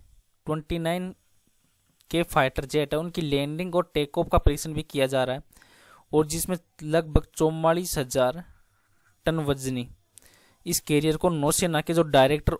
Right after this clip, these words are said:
of naval design है, उन्होंने ये इसको डिजाइन किया है। और इसको कहाँ पे शिपयार्ड की-, में बन-, कहाँ पे बनाया गया है, तो इसे केरल का जो कोच्चि है, उसमें सरकारी स्वामित्व वाले जो कोचिन शिपयार्ड है, वहाँ पर इसे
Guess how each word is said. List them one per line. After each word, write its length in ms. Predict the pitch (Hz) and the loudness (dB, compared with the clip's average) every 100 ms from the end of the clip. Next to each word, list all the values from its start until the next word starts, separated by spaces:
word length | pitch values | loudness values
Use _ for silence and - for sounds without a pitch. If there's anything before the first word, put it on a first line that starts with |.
| 165 | 6
of 360 | 165 165 - 165 - _ - | 6 6 0 -6 -8 _ -6
naval 340 | 143 156 165 | 0 2 2
design 260 | 160 151 143 | 0 0 0
है, 80 | 156 | 0
उन्होंने 340 | 165 165 170 | -6 -4 -2
ये 200 | 156 180 - - | 0 0 0 -4
इसको 260 | 160 214 - - 147 | -10 -8 -12 -14 -8
डिजाइन 380 | 139 135 123 | -4 -2 -2
किया 300 | 120 - 113 | -4 -12 -12
है। 60 | 139 _ _ _ 165 | -14 _ _ _ -4
और 80 | |
इसको 160 | 170 196 | -2 -4
कहाँ 340 | - 160 131 - | -6 -4 -2 2
पे 140 | 151 160 143 143 - _ _ _ _ _ _ _ - | 0 0 -20 -20 -20 _ _ _ _ _ _ _ -18
शिपयार्ड 680 | - - - - - 170 151 | -12 -10 -4 -4 0 -2 -2
की-, 180 | - - | -8 -14
में 280 | 156 160 151 | -8 -6 -4
बन-, 120 | 147 | -6
कहाँ 220 | - 151 | -4 -4
पे 100 | 165 | -2
बनाया 280 | 156 151 147 | -2 -2 -4
गया 180 | 143 135 | -4 -6
है, 80 | 151 _ - - _ - | -6 _ -20 -20 _ -6
तो 40 | |
इसे 180 | 139 170 | -4 -4
केरल 360 | - 147 160 165 | -4 0 0 2
का 120 | 175 | 2
जो 80 | 170 | 0
कोच्चि 420 | - 139 - 170 | 0 -2 0 -2
है, 60 | 156 | 0
उसमें 280 | 160 - 165 | -2 -4 -6
सरकारी 500 | - 135 - 131 147 | -4 -4 -2 -2 -2
स्वामित्व 480 | - 135 139 - 151 | -4 -4 -6 -2 0
वाले 140 | 139 | 0
जो 100 | 151 - - | 0 -6 -2
कोचिन 400 | 139 - 202 202 | -2 -2 -4 -4
शिपयार्ड 520 | - 160 147 127 131 | -4 -4 0 0 0
है, 60 | 143 | -4
वहाँ 140 | 127 | -4
पर 140 | - | -2
इसे 300 | 131 131 202 | -4 -4 -8